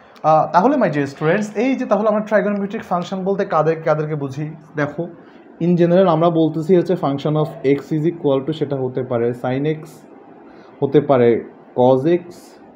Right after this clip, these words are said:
হতে পারে tan এক্স, এগুলো প্রত্যেকটাই এক একটা trigonometric function।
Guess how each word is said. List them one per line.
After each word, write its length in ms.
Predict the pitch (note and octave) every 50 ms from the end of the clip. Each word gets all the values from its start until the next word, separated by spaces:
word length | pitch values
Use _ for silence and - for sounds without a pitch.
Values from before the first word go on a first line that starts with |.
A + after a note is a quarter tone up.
| - - - - - - - - - - B2
হতে 180 | C3+ C3 D3+
পারে 480 | C#3+ C#3+ B2+ B2 A#2 A#2 A#2 G#2+ - - - - - - - - - - - - -
tan 300 | D#3 C#3+ C#3 C#3+ D3+ E3
এক্স, 440 | F3+ F#3+ F#3 - - - - - - - - - - -
এগুলো 220 | F#3 F#3 A3+ B3 A#3+
প্রত্যেকটাই 840 | B3 - G#3 G#3 G#3 G#3 - - - B3 B3 B3 - B3+ B3 A3+ - - -
এক 180 | D#3 D#3 -
একটা 280 | F3+ - - - G#3+ A#3+
trigonometric 800 | A#3 - - D#3+ C#3+ C#3 D3+ D3+ D#3 D#3 D#3 D#3 - - G#3 G#3 - - -
function। 380 | C#3 A#2 A#2 A#2 - - G2